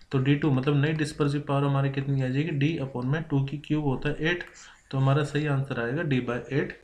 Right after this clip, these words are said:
यानी कि option वन सही होगा। तो बस आपको ये देखना है कि जो D है dispersive power, वो wavelength पर कैसे depend करती है। Next क्वेश्चन है, "An active galaxy produces an energy at the rate of,"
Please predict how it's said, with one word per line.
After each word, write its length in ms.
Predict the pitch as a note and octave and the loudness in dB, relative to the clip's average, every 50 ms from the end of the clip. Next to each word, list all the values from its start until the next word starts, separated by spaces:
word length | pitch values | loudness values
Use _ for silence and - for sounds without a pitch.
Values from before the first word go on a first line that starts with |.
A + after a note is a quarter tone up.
| - | -12
यानी 140 | A#2+ A#2+ B2 | -10 -8 -6
कि 280 | A2+ E3 G3+ A3 - - - | -2 -2 -2 -2 -4 -6 -10
option 280 | B2+ B2+ - - C#3+ | -10 -10 -8 -4 -2
वन 260 | C#3+ C3+ B2+ C3+ C#3+ | 0 0 0 0 0
सही 240 | C#3 - C3 A#2+ A#2 | -2 -2 -4 -4 -4
होगा। 320 | A#2 A#2 B2 C#3 F3 F#3+ F#3+ - - - - - _ | -4 -4 -2 -2 -2 -2 -4 -8 -14 -18 -18 -10 _
तो 80 | - C#3 | 0 2
बस 200 | C#3 E3 F3 - - | 4 4 4 2 0
आपको 240 | D3 D3 - F3+ D#3+ | -2 -2 0 0 0
ये 200 | C#3 D3 F3 F3 | 2 2 2 2
देखना 340 | C#3+ C#3+ C3 B2+ C3 C3 | 2 0 0 0 0 0
है 100 | C3 C3 | 0 0
कि 200 | C3 D3+ F#3+ G#3+ - - - - - - _ - | 0 0 0 -2 -2 -4 -16 -20 -20 -12 _ 2
जो 100 | C#3 C#3 | 4 4
D 120 | C#3 C3+ | 6 6
है 340 | D#3+ F3+ D#3 C#3 C#3 C#3+ D3 | 4 4 4 2 2 0 0
dispersive 500 | D3 C#3+ C#3 - C#3+ C#3+ C3+ C3+ D3 C#3+ | 0 -2 -2 0 0 2 2 2 0 0
power, 340 | C#3+ - A#2+ A#2 A#2 C#3+ F3 | -2 -4 -4 -2 0 0 0
वो 220 | G#3 - - C3+ | -2 0 -2 -2
wavelength 440 | B2+ B2+ B2+ C#3 C#3+ C#3+ C#3 B2+ B2 | 0 0 0 0 0 0 0 -2 -2
पर 240 | - - E3+ F#3+ F#3+ - | -2 -4 -4 -4 -4 -2
कैसे 260 | C3+ B2 A#2+ - C#3 | 0 0 0 0 -2
depend 380 | B2+ C3 B2 - A#2+ A#2 A#2 A2+ | -2 -2 -4 -4 -6 -8 -8 -8
करती 360 | - A#2 A2+ G#2 - A#2 A2 | -10 -10 -10 -10 -12 -14 -14
है। 140 | A2 A#2 - _ _ _ _ _ _ _ _ _ - - _ - - | -14 -16 -18 _ _ _ _ _ _ _ _ _ -20 -20 _ -6 0
Next 240 | C#3+ C#3+ D3 D3 - | 2 2 2 2 0
क्वेश्चन 260 | - C#3+ C#3 - C#3+ | 0 0 2 2 2
है, 160 | C#3 C#3+ D#3 F3+ G3 - | 0 2 0 -2 -4 -8
"An 300 | - - - D3 D3 D3 | -6 0 2 2 2 2
active 400 | - C#3+ C#3 - - F3+ F3 D#3 | 2 -2 0 0 0 0 0 2
galaxy 380 | C#3+ D3 D3 C#3+ C#3+ - F3 D#3+ - - | 4 4 4 4 2 0 -2 0 4 4
produces 400 | C#3+ C#3 C#3 C#3+ C#3+ D3 D#3+ D#3+ | 4 6 6 4 4 4 2 0
an 280 | D#3 - - C#3 C3+ | -2 -2 0 0 0
energy 480 | C3+ - C#3 C3 C3+ C#3 C3+ C3+ C#3 D3 C#3+ - - | 2 2 2 4 4 4 4 4 4 2 2 0 -2
at 80 | C3+ B2+ | -2 -2
the 180 | B2+ C3 B2 A#2+ | 0 -2 -2 0
rate 220 | B2 B2 A#2 A#2 A2+ | 0 -2 -2 -2 -2
of," 200 | G#2+ G#2+ G#2+ | -4 -4 -4